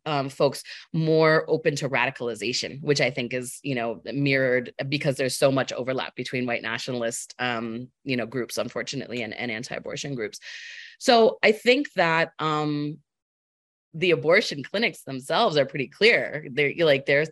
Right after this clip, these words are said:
there are people who protest abortion clinics. I actually had a friend in high school who used to pr-, protest abortion clinics.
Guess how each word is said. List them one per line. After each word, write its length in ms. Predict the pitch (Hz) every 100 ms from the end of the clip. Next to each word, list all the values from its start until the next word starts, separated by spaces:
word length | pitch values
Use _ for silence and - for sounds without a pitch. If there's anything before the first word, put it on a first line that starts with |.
| -
there 260 | 147 208
are 120 | 156 -
people 300 | 165 151 139
who 260 | 156 135 - _ _ _
protest 420 | 170 165 170 147
abortion 420 | 135 139 185 202 151
clinics. 300 | 143 131 139 - -
I 60 | -
actually 200 | 160 180
had 80 | 143
a 40 |
friend 220 | 143 151
in 80 | 139
high 100 | 160
school 220 | 165 160
who 80 | 131
used 140 | 156 156
to 60 |
pr-, 200 | 139 - -
protest 520 | - 170 208 170 147
abortion 420 | 143 135 175 202 170
clinics. 340 | 139 127 120